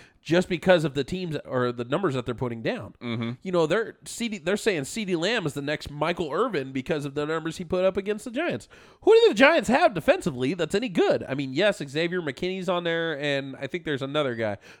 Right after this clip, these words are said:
Speaker 1: but
Speaker 2: That backfield is in trouble, though.
Speaker 1: the, you,
Speaker 2: That
Speaker 1: you
Speaker 2: can have a
Speaker 1: killed,
Speaker 2: field day.
Speaker 1: you killed the Giants forty to zero week one.
Speaker 2: Yeah.
Speaker 1: You really
Speaker 2: Nice,
Speaker 1: think
Speaker 2: nice one-handed catch.
Speaker 1: Yeah.
Speaker 2: That was nice.
Speaker 1: Yeah, but you think that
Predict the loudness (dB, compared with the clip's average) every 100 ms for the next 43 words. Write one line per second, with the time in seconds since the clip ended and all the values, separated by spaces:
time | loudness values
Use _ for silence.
0 | _ 4 8 8 4 -8 _ _ _ -2
1 | 4 4 4 2 0 -2 -10 -10 0 0
2 | 0 -4 -4 -4 -6 -6 -12 -16 -20 _
3 | -6 2 2 4 6 8 10 10 8 6
4 | 8 8 6 4 2 0 -6 _ -4 2
5 | 2 2 4 4 2 0 0 2 0 -4
6 | -4 -2 0 0 0 2 2 0 -2 -4
7 | -6 -4 -2 0 -2 -8 _ -6 -2 0
8 | 2 4 6 6 4 4 4 6 6 6
9 | 4 2 2 2 -2 -12 -8 -4 2 6
10 | 6 4 0 -2 -6 -4 -4 -8 -6 -2
11 | 0 -2 -2 -6 -2 0 0 -2